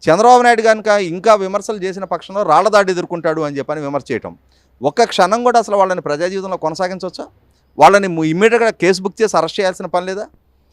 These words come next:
చంద్రబాబు నాయుడు గారి ప్రాణాలకు ముప్పు ఉంది అని చెప్పని కేంద్ర ప్రభుత్వం ఆయనకి జెడ్ ప్లస్ కేటగిరీ రక్షణ కల్పించింది.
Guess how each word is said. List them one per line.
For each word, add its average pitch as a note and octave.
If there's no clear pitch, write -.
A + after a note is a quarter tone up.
చంద్రబాబు G#3
నాయుడు A3
గారి G3
ప్రాణాలకు F#3
ముప్పు D#3
ఉంది G3+
అని F#3
చెప్పని F3+
కేంద్ర E3
ప్రభుత్వం E3
ఆయనకి F3
జెడ్ C#3
ప్లస్ F#3
కేటగిరీ D#3+
రక్షణ C3+
కల్పించింది. A2+